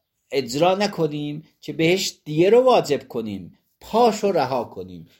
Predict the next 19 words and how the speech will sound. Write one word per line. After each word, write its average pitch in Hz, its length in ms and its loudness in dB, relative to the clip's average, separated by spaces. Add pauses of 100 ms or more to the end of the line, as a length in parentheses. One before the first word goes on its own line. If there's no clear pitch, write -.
(180)
چون 208 160 -12
این 208 320 -10
پا 226 220 2
قطع 220 420 -2
نکرده، 190 420 -4
چه 117 140 -12
دست 202 440 -2
قطع 82 200 -14
کرده. - 400 -16 (680)
فقال، 160 800 0 (540)
امام 131 480 -6
ادامش 90 500 -8
فرمود 120 400 -12
نه، 139 580 -10 (400)
این 165 380 -10 (500)
تا-، - 340 -20 (180)
دست 107 400 -6
قطع 113 260 -8
کردن 175 800 -4